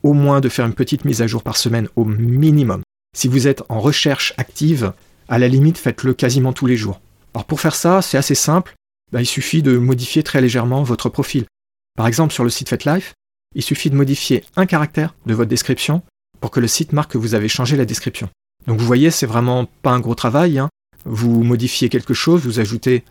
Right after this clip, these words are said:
un espace, vous ajoutez un espace entre deux lignes. Vous pouvez aussi faire des modifications toutes simples, du genre vous ajoutez une ligne blanche, et la fois suivante, vous l'enlevez.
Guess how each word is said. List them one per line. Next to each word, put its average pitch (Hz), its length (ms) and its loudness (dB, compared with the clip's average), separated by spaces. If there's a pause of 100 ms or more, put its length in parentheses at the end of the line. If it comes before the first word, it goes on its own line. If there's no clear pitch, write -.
un 107 120 -2
espace, 139 640 -2
vous 113 240 -4
ajoutez 113 320 -2
un 117 100 0
espace - 340 -4
entre 113 180 -6
deux 101 100 -2
lignes. 131 360 0 (760)
Vous 117 100 -2
pouvez 139 180 2
aussi 147 240 2
faire 127 200 -2
des 113 80 0
modifications 113 580 -4
toutes - 160 -8
simples, - 320 0 (120)
du 110 100 -4
genre 110 220 -2
vous 113 180 -2
ajoutez 131 300 0
une 110 80 0
ligne 104 140 -2
blanche, 139 380 -2 (380)
et 117 40 2
la 113 80 2
fois 127 120 -2
suivante, 123 400 0
vous 110 120 0
l'enlevez. 117 320 0